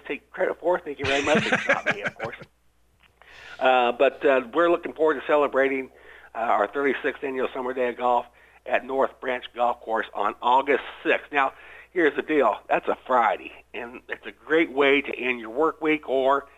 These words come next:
as we like to say, start your weekend. So we encourage people to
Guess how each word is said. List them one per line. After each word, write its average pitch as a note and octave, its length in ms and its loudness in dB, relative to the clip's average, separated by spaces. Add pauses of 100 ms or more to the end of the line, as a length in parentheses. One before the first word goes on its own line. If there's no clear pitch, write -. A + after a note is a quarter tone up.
(260)
as A2 200 -10
we A#2 140 -8
like A#2 160 -2
to - 140 -18
say, A2+ 220 -6 (200)
start A#2 300 -6
your G2 80 -14
weekend. F2+ 500 -12
So A#2 240 -4 (500)
we A#2+ 120 -18
encourage A#2 420 -6
people B2 180 -12
to A#2 160 -2